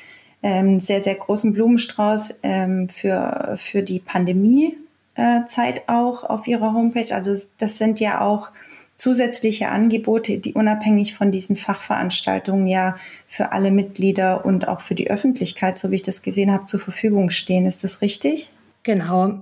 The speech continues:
Speaker 2: Wir haben da natürlich auch, äh, die kleinen und mittleren Unternehmen und Organisationen wieder im Blick und wollen gerne so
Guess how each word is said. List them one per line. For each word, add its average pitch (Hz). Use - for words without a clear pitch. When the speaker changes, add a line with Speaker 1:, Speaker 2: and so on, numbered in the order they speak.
Speaker 2:
Wir 196
haben 202
da 185
natürlich 202
auch, 196
äh, 190
die 196
kleinen 190
und 190
mittleren 226
Unternehmen 214
und 208
Organisationen 196
wieder 202
im 196
Blick 214
und 214
wollen 196
gerne 190
so 196